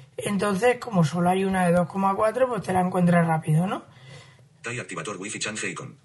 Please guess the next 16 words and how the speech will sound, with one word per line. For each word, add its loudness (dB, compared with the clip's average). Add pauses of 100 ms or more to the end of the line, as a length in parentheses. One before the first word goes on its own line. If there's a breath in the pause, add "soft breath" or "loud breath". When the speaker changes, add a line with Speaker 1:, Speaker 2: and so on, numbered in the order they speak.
(100)
Speaker 2:
Botón. -10
Speaker 1:
Eh, -4 (280)
Tai 2
activator 4
wifi -4 (140)
es, 0
eh, 0 (100)
para 4
ponerla, 0 (580 soft breath)
para 4
activarlo 2
hay 2
que -2
poner -2
la 4
contraseña. 4